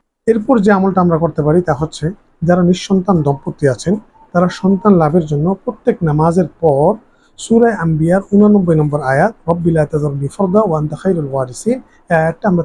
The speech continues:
তিনবার করে পাঠ করতে পারি। আল্লাহ পাক এই আমলের বরকতে ইনশাআল্লাহ নিঃসন্তান দম্পতিদেরকে সন্তান দিয়ে দিবেন। এই আমলটা হযরত জাকারিয়া আলাইহিস সালাতু ওয়াস সালাম করতেন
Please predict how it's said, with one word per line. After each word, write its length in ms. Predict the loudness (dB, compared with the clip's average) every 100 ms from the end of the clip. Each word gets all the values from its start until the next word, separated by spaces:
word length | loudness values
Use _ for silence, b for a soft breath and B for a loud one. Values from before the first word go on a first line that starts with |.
| 0
তিনবার 320 | 2 4 2
করে 260 | 0 0 0
পাঠ 220 | 0 -8
করতে 240 | -8 -10 -10
পারি। 240 | -6 -6 -8 _ _ _
আল্লাহ 240 | 2 2 2
পাক 200 | 0 0
এই 60 |
আমলের 260 | -2 0 -2
বরকতে 360 | -2 -6 -8 -8
ইনশাআল্লাহ 640 | -6 -10 -8 -2 0 0 -4 b b _
নিঃসন্তান 500 | -2 0 0 0 -2
দম্পতিদেরকে 840 | -2 -6 -12 -8 -4 -4 0 -2 -2
সন্তান 440 | -8 -8 -6 -4
দিয়ে 140 | -2
দিবেন। 260 | -2 -4 -12 -14 _ 0
এই 100 | 0
আমলটা 360 | 2 0 2
হযরত 260 | 2 2 2
জাকারিয়া 320 | 2 2 2
আলাইহিস 200 | 2 -2
সালাতু 200 | -2 -2
ওয়াস 160 | -4 -4
সালাম 220 | -2 -2
করতেন 400 | -6 -8 -8